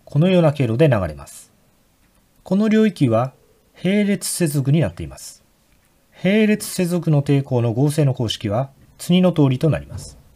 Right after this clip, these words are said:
この公式を使って、この並列回路の部分を合成します。この式のアールワン、アールツーにアールディー、アールエルを代入します。アールディーは五キロオーム、アールエルは二点五キロオーム。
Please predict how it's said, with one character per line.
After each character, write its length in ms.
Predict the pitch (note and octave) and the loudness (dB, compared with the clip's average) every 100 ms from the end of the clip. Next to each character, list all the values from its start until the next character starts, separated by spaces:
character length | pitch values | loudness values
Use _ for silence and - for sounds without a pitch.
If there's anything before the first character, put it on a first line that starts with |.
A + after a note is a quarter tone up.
| _ _ _ _ _ | _ _ _ _ _
こ 100 | - | -2
の 80 | G#3 | 0
公 160 | G#3 G#3 | 2 0
式 220 | G#3 F#3 | 0 0
を 80 | D#3+ | 0
使 160 | - | 0
っ 80 | C#3 | -2
て、 380 | - - D#3+ - - | 0 0 0 -2 -2
こ 120 | E3+ | 2
の 80 | D#3+ | 4
並 220 | C#3 E3 | 4 2
列 300 | D#3+ D#3+ - | 2 -2 -2
回 200 | D3+ C#3+ | 2 4
路 100 | A#2+ | 2
の 100 | G#2+ | -2
部 160 | G2 | -2
分 260 | G#2+ G#2 F2+ | -2 0 0
を 200 | G2+ C#3 _ _ | -2 -4 _ _
合 200 | - D#3 | -2 0
成 180 | E3+ C3+ | 2 -2
し 120 | - | -2
ま 100 | D2+ | -8
す。 260 | - - _ _ _ _ _ _ _ _ _ _ - | -16 -20 _ _ _ _ _ _ _ _ _ _ -2
こ 120 | F#3 | 0
の 80 | G3+ | 0
式 200 | - F3 | 2 4
の 200 | C3 C3+ | 6 6
ア 20 | |
ー 20 | |
ル 80 | D#3 | 6
ワ 80 | D3+ | 6
ン、 120 | C#3+ | 6
ア 60 | C3 | 4
ー 40 | |
ル 60 | B2 | 2
ツ 160 | A#2+ | -2
ー 20 | G#2 | -2
に 240 | G#2 C#3 - _ _ | -2 -6 -10 _ _
ア 120 | A#2+ | 0
ー 60 | E3 | 2
ル 120 | E3+ | 2
デ 80 | D3+ | 2
ィ 120 | G#2 | -2
ー、 60 | F2 - | -6 -6
ア 160 | C3 D#3 | 0 2
ー 60 | |
ル 100 | D#3+ | 4
エ 100 | D3+ | 2
ル 140 | A#2 C3 | 2 -2
を 80 | - | -2
代 200 | G#2 B2+ | 0 2
入 120 | A2+ | 0
し 140 | - | -4
ま 80 | D2+ | -12
す。 240 | - - _ _ _ _ _ - - - | -18 -20 _ _ _ _ _ -20 -20 0
ア 160 | D3 | 6
ー 40 | F#3 | 6
ル 100 | F3 | 6
デ 80 | D#3+ | 4
ィ 40 | |
ー 40 | |
は 100 | C3 | 4
五 140 | A2 A2 | 2 0
キ 100 | D#3 | 2
ロ 120 | D3 | 4
オ 60 | G2+ | 2
ー 20 | |
ム、 180 | D#2+ - - | -2 -14 -2
ア 140 | A#2+ | 2
ー 60 | D3 | 4
ル 80 | |
エ 80 | C#3 | 4
ル 80 | A#2 | 4
は 120 | A2+ | 2
二 260 | F#2+ A#2 D#3+ | 2 0 2
点 180 | C3 G#2 | 0 -2
五 100 | F2 | -2
キ 120 | C#3 | 2
ロ 120 | C#3+ | 2
オ 100 | F#2 | 0
ー 20 | |
ム。 140 | D2 | -6